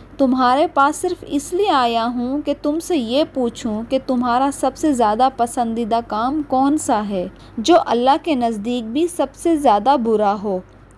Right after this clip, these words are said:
इब्लीस ने कहा, खुदा की कसम, अगर आप मेरे पास चलकर ना आए होते, तो मैं कभी भी आपको इसका ना बतलाता।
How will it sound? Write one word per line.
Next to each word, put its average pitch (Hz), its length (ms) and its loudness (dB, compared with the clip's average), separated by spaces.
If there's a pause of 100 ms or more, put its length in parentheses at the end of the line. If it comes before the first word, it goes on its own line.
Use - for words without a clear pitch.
(360)
इब्लीस 269 520 2
ने 359 120 2
कहा, 294 360 2
खुदा 240 440 0
की 370 160 -2
कसम, 214 540 -4
अगर 240 360 -2
आप 240 220 2
मेरे 247 260 -2
पास 254 320 -2
चलकर 247 440 -6
ना 226 260 -4 (100)
आए 240 200 0
होते, 247 500 0 (400)
तो 320 80 4
मैं 339 160 4
कभी 254 360 4
भी 262 160 0
आपको 247 520 -2
इसका 262 320 -6
ना 214 260 -2
बतलाता। 196 720 -6